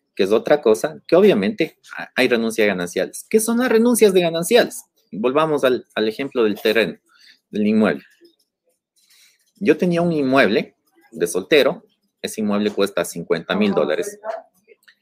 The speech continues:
Construimos una casa con piscina y con todo lo demás, y esa casa cuesta doscientos mil dólares, la construcción. Pero la construcción la hicimos ya estando casados.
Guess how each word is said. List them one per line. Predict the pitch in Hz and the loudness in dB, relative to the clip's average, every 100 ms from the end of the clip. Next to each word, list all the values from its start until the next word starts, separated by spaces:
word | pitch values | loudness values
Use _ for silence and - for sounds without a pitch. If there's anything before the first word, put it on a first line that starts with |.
| _ - - | _ -20 -2
Construimos | 156 170 - 202 240 185 | -2 4 4 6 6 4
una | 170 - | 2 2
casa | 190 202 143 - _ _ _ _ _ - - - - | 2 2 -2 -6 _ _ _ _ _ -20 -20 -14 -8
con | 95 92 | -8 -8
piscina | 101 131 156 95 | -8 -4 -2 -4
y | 80 | -6
con | 85 | -6
todo | - 123 | -2 0
lo | 113 | 2
demás, | 101 113 - _ _ _ _ | 0 -2 -4 _ _ _ _
y | 131 | 0
esa | 139 160 | 0 2
casa | 135 135 | 0 0
cuesta | - 131 123 | -2 0 2
doscientos | 98 90 101 95 95 113 | 2 -2 -4 -4 -4 -2
mil | 135 | 0
dólares, | 90 73 - - - | 0 -2 -6 -20 -8
la | 87 - | -6 -4
construcción. | 87 90 85 90 71 - _ - _ _ | -6 -8 -8 -8 -10 -12 _ -20 _ _
Pero | 110 110 - _ | 2 2 -2 _
la | 117 127 | -4 0
construcción | 196 202 185 175 185 175 | 0 0 -2 -2 -4 -2
la | 131 | -4
hicimos | - 143 151 165 - - | -6 -8 -6 -6 -8 -2
ya | 120 | 0
estando | 131 - 131 143 143 | 0 -2 0 0 -2
casados. | - - 90 78 - - | -6 -10 -6 -6 -8 -20